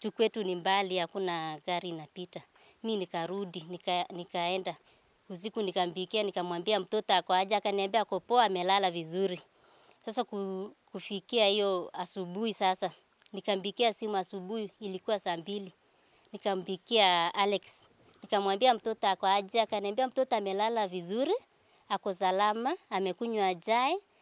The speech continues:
lakini mtoto nimempelekea sister yangu mwenye ako Nairobi."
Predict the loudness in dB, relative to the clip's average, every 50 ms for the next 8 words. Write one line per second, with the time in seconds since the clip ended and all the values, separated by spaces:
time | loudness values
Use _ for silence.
0 | _ _ -4 -2 -2 -2 -2 -4 -4 -2 -2 -2 -2 -2 -2 -2 -4 -4 -4 -6
1 | -8 -10 -14 _ _ _ _ _ _ _ _ _ _ -20 -20 _ -14 -14 -4 0
2 | 2 2 2 4 4 4 6 6 4 4 2 0 0 0 -2 -2 -2 -2 -2 -2
3 | 0 0 -2 -2 -2 -6 -6 -2 0 0 0 0 -2 -4 -4 -2 -4 -4 -4 -6
4 | -8 -8 -8 -6 -6 -6 -4 -4 -2 -4 -4 -6 -10 -14